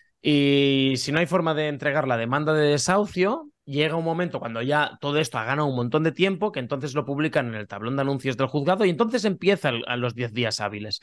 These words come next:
Pero ya te han rascado igual dos meses más. Es decir, tú, al, bueno, cuando dicen que la justicia en este país es lenta, es que te puedes estar varios años con un tema así.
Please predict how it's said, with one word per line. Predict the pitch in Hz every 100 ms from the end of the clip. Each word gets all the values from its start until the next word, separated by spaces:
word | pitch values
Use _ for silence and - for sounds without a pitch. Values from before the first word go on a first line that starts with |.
| - -
Pero | - 156
ya | 190
te |
han | 214
rascado | 190 - 185
igual | 180 196
dos | 185 165
meses | 156 135 120
más. | 170 113 - - -
Es | 127
decir, | 127 127
tú, | 170 185 151
al, | 147 - - _ _ _
bueno, | 160 170 139
cuando | 135 151
dicen | 175
que | 175
la |
justicia | 151 151 143
en | 151
este | 143
país | 143 135
es | 135
lenta, | 147 160
es | 165
que | 123
te | 110
puedes | 131
estar | 123 147
varios | 131 117 107
años | 131 110 -
con | 117
un | 117 107 -
tema | 117 101
así. | 98 120